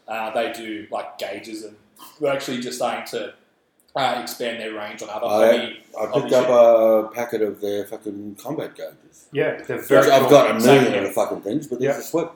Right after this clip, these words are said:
Speaker 1: Yeah,
Speaker 3: Yeah,
Speaker 1: yeah.
Speaker 3: they're really nice.
Speaker 1: Um, who else did we have?
Speaker 3: Mini mag trays
Speaker 1: Yep, so,
Speaker 3: out of the
Speaker 1: uh,
Speaker 3: U K.
Speaker 1: over in the U K,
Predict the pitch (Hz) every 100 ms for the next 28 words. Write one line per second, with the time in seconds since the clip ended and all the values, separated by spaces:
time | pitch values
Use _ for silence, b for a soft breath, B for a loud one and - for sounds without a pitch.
0 | - 147 117 - 160 160 113 113 107 104
1 | - 143 135 123 120 110 _ _ _ _
2 | 147 139 131 117 107 107 92 - - _
3 | 135 135 139 131 139 139 156 165 202 113
4 | 127 - - 139 131 123 123 123 156 147
5 | 143 143 127 117 123 123 127 131 185